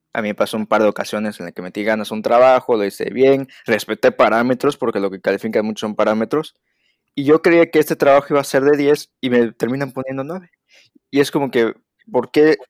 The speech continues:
<laughs> por qué me pones nueve o por qué me pones una calificación menos a la que yo había especulado? Creyendo yo que es, que es lo máximo. O sea, creyendo yo que ese trabajo está muy bien hecho y muy, muy bien elaborado.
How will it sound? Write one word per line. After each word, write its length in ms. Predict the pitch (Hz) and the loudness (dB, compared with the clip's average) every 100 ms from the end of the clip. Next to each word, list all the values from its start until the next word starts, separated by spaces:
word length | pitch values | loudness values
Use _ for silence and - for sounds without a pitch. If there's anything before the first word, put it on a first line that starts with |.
| - | -10
<laughs> 240 | 151 165 | -8 -6
por 200 | 147 135 | -2 -2
qué 140 | - 165 | 2 4
me 120 | 160 | 4
pones 480 | - 143 143 139 139 | 4 2 2 -2 2
nueve 360 | 131 120 123 127 | 4 4 4 0
o 120 | 110 | 0
por 200 | 117 113 | 0 -2
qué 100 | 135 | -2
me 120 | 135 | -2
pones 340 | - 131 123 | 0 -2 0
una 140 | 135 127 | -4 -4
calificación 720 | 110 110 110 107 123 123 113 107 | -4 -6 -4 -2 -2 -4 -6 -6
menos 340 | 110 113 113 | -6 -6 -6
a 20 | |
la 120 | 101 98 | -6 -6
que 160 | 98 | -4
yo 140 | 101 101 | 0 0
había 340 | 104 104 107 - _ - | 0 -2 -4 -8 _ -20
especulado? 680 | 107 110 101 113 101 104 - - - - _ _ _ _ _ _ _ _ _ _ _ _ _ _ - | -8 -8 -6 -2 -2 -2 -8 -18 -18 -18 _ _ _ _ _ _ _ _ _ _ _ _ _ _ -4
Creyendo 480 | 117 113 120 131 127 | 2 4 4 2 0
yo 260 | 117 120 | 2 0
que 240 | - 107 104 | 0 2 2
es, 260 | 101 - _ | -2 -12 _
que 140 | 110 | -6
es 80 | 104 | -2
lo 100 | 107 | -2
máximo. 560 | 107 117 165 - 107 - | -2 -6 -6 -12 -12 -14
O 100 | _ | _
sea, 180 | - 113 | 0 0
creyendo 400 | 117 117 123 139 139 | 2 2 2 0 0
yo 180 | 131 | -2
que 80 | - | 0
ese 120 | 131 | -4
trabajo 300 | 127 120 117 | 2 2 2
está 200 | 127 - | -2 -2
muy 220 | 117 120 113 | -2 -2 -2
bien 180 | 113 | -4
hecho 180 | 110 - | -4 -8
y 20 | 107 | -8
muy, 280 | 107 104 - | -6 -8 -10
muy 160 | 113 110 | -6 -2
bien 140 | 113 | 0
elaborado. 480 | 107 101 104 113 | 2 2 2 2